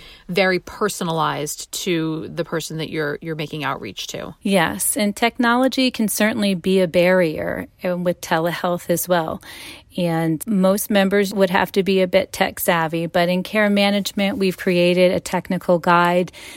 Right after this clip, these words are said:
Speaker 2: that really supports our members to kind of troubleshoot before the visit, to help them prepare for the visit, to really decrease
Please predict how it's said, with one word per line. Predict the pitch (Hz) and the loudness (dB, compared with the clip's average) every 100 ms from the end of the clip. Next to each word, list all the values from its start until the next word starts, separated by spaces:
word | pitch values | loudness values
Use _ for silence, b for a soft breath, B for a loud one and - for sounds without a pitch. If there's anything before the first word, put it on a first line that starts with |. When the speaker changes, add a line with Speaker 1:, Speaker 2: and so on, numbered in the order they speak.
| B | B
Speaker 2:
that | - 208 | -4 0
really | 208 | 2
supports | 190 185 - 185 175 | 2 -2 2 2 4
our | 180 175 | 2 4
members | 175 175 180 180 180 175 | 4 4 6 6 6 2
to | - 170 | -2 -2
kind | 190 190 | 0 -2
of | 185 | -4
troubleshoot | - 180 175 196 - 196 190 214 - | 0 2 2 0 0 2 2 0 -4
before | 175 - 180 175 | -4 -2 2 2
the | 170 | 0
visit, | 151 175 170 185 185 - - | 0 2 4 4 2 0 -8
to | 202 | -4
help | 190 208 190 | 0 0 2
them | 175 | -2
prepare | 160 180 - 180 170 | 0 -2 0 2 2
for | - 175 | 2 0
the | 156 165 | 2 2
visit, | 165 156 156 196 - | 2 0 0 -2 -4
to | 180 180 262 | -4 -4 0
really | 196 185 | 2 2
decrease | 151 - 180 175 - 180 170 165 - - | 0 -2 0 0 -2 -2 0 0 -2 -6